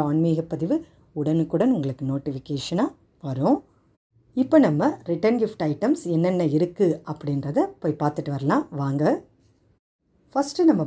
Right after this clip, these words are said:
பார்க்குறது பார்த்தீங்கன்னா, மஞ்சள் குங்குமம் வைக்கிற மாதிரி ஒரு ரிட்டர்ன் கிஃப்ட் ஐட்டம். இதை நீங்க வர சுமங்கலிக்கு தாராளமாக கொடுக்கலாங்க.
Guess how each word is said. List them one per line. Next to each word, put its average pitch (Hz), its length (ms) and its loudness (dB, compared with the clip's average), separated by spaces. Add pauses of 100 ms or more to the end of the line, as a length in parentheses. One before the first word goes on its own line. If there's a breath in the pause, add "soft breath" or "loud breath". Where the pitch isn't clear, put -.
(100)
பார்க்குறது 165 400 -4
பார்த்தீங்கன்னா, 147 360 -4 (180)
மஞ்சள் 262 440 4
குங்குமம் 170 480 0
வைக்கிற 156 300 -8 (140)
மாதிரி 143 160 -2 (160)
ஒரு 269 120 0 (120)
ரிட்டர்ன் 156 280 -2
கிஃப்ட் 139 280 -8
ஐட்டம். 180 280 -4 (500 soft breath)
இதை 262 120 4 (100)
நீங்க 196 160 -2 (100)
வர 156 100 -4 (120)
சுமங்கலிக்கு 151 580 -6 (400)
தாராளமாக 143 840 -4 (100)
கொடுக்கலாங்க. 139 520 -4